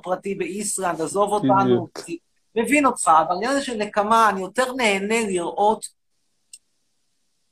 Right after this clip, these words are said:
Speaker 1: תראה, אחד ה-, הימים הכי מאושרים בחיי בשנה האחרונה, הייתה שנה בעייתית, היה היום שבו הייתי בלוויה של יגאל
Speaker 2: Mm.
Speaker 1: כהן אורבן,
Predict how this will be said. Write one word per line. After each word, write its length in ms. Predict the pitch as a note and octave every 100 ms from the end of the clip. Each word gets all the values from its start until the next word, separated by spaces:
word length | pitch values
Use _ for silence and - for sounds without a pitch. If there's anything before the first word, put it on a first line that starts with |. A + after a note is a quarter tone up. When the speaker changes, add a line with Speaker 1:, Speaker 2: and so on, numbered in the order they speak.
| _ _ _ _ _
Speaker 1:
תראה, 420 | A#3+ A3 G3+ - -
אחד 220 | - C4+
ה-, 380 | D4 B3 F#3+ F#3+
הימים 320 | F#3 G3 A#3+
הכי 160 | G#3+ B3+
מאושרים 460 | B3 G#3 G3 G#3
בחיי 440 | F#3+ - E3+ F3 F3+
בשנה 320 | D#3+ D#3+ D#3+ F3
האחרונה, 540 | F3 - D#3 E3 E3
הייתה 280 | D3+ - D#3
שנה 240 | D3+ D3+
בעייתית, 580 | C#3+ C3+ B2+ B2+ F3 -
היה 280 | - E3 E3+
היום 240 | E3 E3+
שבו 260 | - - D3+
הייתי 200 | D#3 _
בלוויה 600 | C#3+ C#3 C#3 C#3 D#3 D#3 E3 - _
של 180 | - C#3+
יגאל 180 | D#3 D#3
Speaker 2:
Mm. 80 | -
Speaker 1:
כהן 200 | D3 D3
אורבן, 420 | B2+ - C3 A2